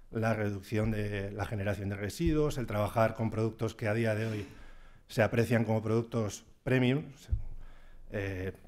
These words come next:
también el hecho de estar más preparado para esas legislaciones que vienen, pues ya vas más preparado si las vas an-, ¿no? antecediendo. Y el, el último punto que pongo, que tal vez sea el menos romántico,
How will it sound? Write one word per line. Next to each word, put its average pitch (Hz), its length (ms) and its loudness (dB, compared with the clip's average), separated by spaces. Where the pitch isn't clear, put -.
también 110 380 4
el 113 100 4
hecho 113 200 2
de 117 40 6
estar 117 220 2
más 117 180 6
preparado 117 440 6
para 110 180 0
esas 110 180 0
legislaciones 110 680 0
que 110 100 -6
vienen, 135 400 -2
pues 104 140 -12
ya 104 100 -2
vas 104 160 -4
más 107 220 -4
preparado 110 380 -2
si 120 120 -6
las 104 160 0
vas - 320 -4
an-, 104 160 -6
¿no? 117 180 -4
antecediendo. 113 720 -6
Y 110 280 -2
el, 110 240 -4
el 113 160 2
último 127 580 6
punto 135 240 4
que 127 120 6
pongo, 127 500 4
que 92 120 -6
tal 117 220 4
vez 117 200 6
sea 120 140 8
el 113 80 8
menos 117 240 6
romántico, 113 580 2